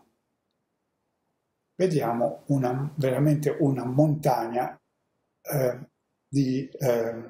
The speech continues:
eh, di, di proteine che se verranno estratte dall'oceano, eh, ovviamente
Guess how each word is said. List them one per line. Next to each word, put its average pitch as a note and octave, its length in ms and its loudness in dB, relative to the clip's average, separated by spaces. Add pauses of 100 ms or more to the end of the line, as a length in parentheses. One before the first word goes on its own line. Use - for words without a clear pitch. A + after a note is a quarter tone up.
(180)
eh, A2+ 440 -2
di, B2 140 -8
di A2+ 460 -14
proteine C#3 880 -4 (360)
che - 160 -2
se D#3+ 300 2
verranno D3+ 640 2
estratte - 640 0
dall'oceano, A#2+ 960 -2 (640)
eh, B2+ 340 0 (840)
ovviamente C3+ 880 2